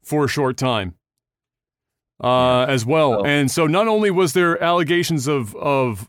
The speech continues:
Speaker 1: sexual, uh, in, in, sexual in nature, but also a lot of discussion in there of how he's abused his positions within the partnership, uh, department at Twitch for years.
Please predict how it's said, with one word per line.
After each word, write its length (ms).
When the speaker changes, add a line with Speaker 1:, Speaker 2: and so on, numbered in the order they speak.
Speaker 1:
sexual, 760
uh, 180
in, 400
in, 80
sexual 420
in 80
nature, 380
but 400
also 680
a 60
lot 400
of 100
discussion 580
in 140
there 440
of 480
how 340
he's 280
abused 460
his 480
positions 460
within 220
the 60
partnership, 640
uh, 1120
department 540
at 280
Twitch 380
for 160
years. 500